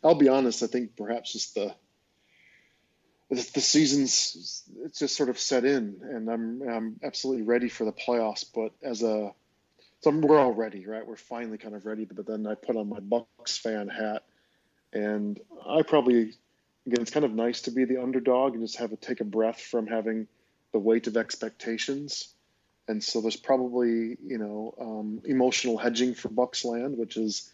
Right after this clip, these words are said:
eh, we get bounced again, you know, probably fire a bunch of people, and,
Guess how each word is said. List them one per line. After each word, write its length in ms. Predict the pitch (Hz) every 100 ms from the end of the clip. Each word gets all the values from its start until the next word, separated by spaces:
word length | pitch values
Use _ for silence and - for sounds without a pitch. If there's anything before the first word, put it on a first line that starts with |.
| _ _ 180
eh, 160 | 208 - _ _ _ -
we 80 | 147
get 160 | 147 127
bounced 340 | 120 123 -
again, 380 | 113 117 123 123
you 80 | 107
know, 100 | 104 _
probably 320 | 120 107 113
fire 440 | 107 - 110 113 113
a 40 |
bunch 260 | 110 113 -
of 80 |
people, 460 | - 113 110 117 113
and, 180 | 107